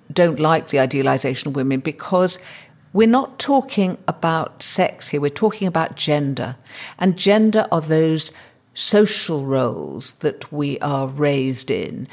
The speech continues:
And there are many different roles. There's not one kind of masculinity. There are masculinities. And,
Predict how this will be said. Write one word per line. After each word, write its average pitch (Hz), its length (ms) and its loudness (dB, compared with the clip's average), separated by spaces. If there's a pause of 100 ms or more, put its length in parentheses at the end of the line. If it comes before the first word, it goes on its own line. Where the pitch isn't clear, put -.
(360)
And 190 380 2 (120)
there 220 260 4
are 233 80 6
many 247 280 6
different 240 380 -2
roles. 139 280 0
There's 180 180 -2
not 202 400 -2 (140)
one 180 260 0
kind 160 340 -4
of 147 100 -6
masculinity. 147 880 -2
There 143 200 0
are 143 80 0
masculinities. 165 1400 -2 (500)
And, 175 420 0